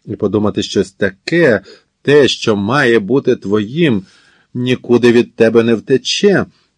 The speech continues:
а те, що втече, не твоє, але це твердження лежить у площині дешевих прозрінь, яких Ярко не любить, привчившись інтуїтивно бачити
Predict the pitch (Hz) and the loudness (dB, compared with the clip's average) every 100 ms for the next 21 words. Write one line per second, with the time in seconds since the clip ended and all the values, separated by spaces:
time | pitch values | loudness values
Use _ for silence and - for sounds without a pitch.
0 | _ - 104 - 123 110 - 107 95 127 | _ -8 -6 2 2 2 0 -2 0 -6
1 | - 143 127 127 120 127 147 156 196 190 | -2 2 2 2 -2 -4 -4 -2 0 0
2 | 131 - 104 120 156 170 - - 175 170 | 0 -2 -2 0 0 -2 -8 -4 -4 -2
3 | 151 160 151 175 175 175 170 139 156 160 | -2 -2 -2 -8 -6 -4 -4 -2 -2 -4
4 | 156 151 - 139 156 151 135 139 - 107 | -6 -6 -4 -4 -4 -4 -2 -2 -4 -4
5 | 110 120 - 127 131 113 156 214 143 - | -2 -4 -6 -2 -2 -2 -4 -2 -2 -4
6 | - _ - 123 131 - 120 - 131 123 | -20 _ -4 -2 -2 0 -2 0 -2 -2
7 | 139 196 139 90 - _ _ _ _ _ | -4 -4 -2 -2 -2 _ _ _ _ _
8 | _ - 117 113 98 - 135 120 - 120 | _ -4 0 0 0 -2 0 0 0 -2
9 | 98 - - - 107 101 107 101 92 104 | -2 -8 -14 -8 -8 -4 -2 -2 -2 -2
10 | 120 113 90 82 98 - 87 98 92 87 | -2 -2 -4 -4 -4 -4 -4 -2 0 -2